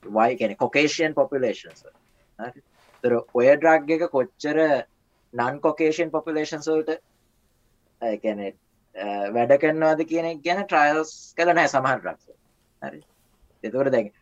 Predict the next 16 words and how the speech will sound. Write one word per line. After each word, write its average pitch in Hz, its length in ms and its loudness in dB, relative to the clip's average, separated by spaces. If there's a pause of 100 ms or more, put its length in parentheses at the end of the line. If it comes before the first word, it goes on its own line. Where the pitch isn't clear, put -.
(120)
ඔය 135 180 4
ඒ, 123 260 2
ඒ, 123 200 -4
ඒ, 135 140 -4
ඔය, 131 220 0
ඒ 117 80 0
කියන්නේ 107 380 -6 (320)
ඒ 117 120 -8
වගේ 120 200 -4
කියන්නේ 113 200 -4
ක්ලිනිකල් 123 340 -2
ට්‍රයල්ස් 147 360 2 (360)
වගේ 127 260 -2
තියෙන, 135 260 -8 (440)
තියෙන 120 220 -6 (500)
මේ 95 1080 -12